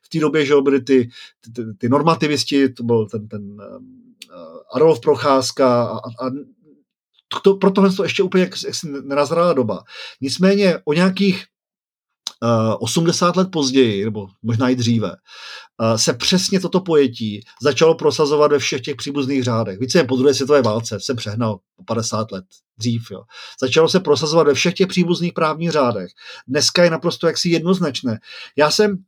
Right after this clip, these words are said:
my děláme tu letní školu česko-rakouskou, kde jsou kolegové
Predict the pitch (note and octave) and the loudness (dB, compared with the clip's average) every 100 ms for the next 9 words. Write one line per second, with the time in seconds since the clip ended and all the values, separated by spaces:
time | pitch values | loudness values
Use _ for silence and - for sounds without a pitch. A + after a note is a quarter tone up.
0 | _ _ _ C3+ E3 F3+ F#3 F#3 A#2 - | _ _ _ 0 2 4 4 2 0 -2
1 | B2+ F#3+ F#3+ - B2 D3+ F#3 C#3 - E3 | -2 0 -4 0 2 2 0 -4 -2 -2
2 | D#3 E3+ - F3 F3 E3 C3+ D#3+ C#3 C#3+ | 0 -2 -2 -2 0 0 -2 -6 0 2
3 | C#3+ D#3+ E3 | 4 4 2